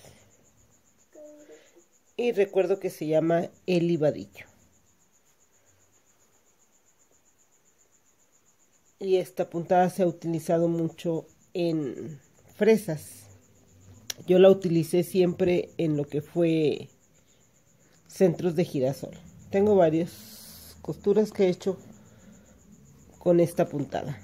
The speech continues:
Voy a pasar una vez más para que sean tres vueltas.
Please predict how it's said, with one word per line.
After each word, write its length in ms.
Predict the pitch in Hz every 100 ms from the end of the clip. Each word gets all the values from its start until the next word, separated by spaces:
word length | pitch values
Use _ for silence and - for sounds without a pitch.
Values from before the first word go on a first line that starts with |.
| - - - - - - - _ _ _ - - -
Voy 140 | - 233
a 80 | 247
pasar 320 | 202 214 208
una 180 | 208 208
vez 300 | 196 196 185
más 580 | 143 143 - - - -
para 220 | 143 151
que 120 | 151
sean 260 | - 165 156
tres 480 | 175 175 170 - -
vueltas. 760 | - 135 131 - - - -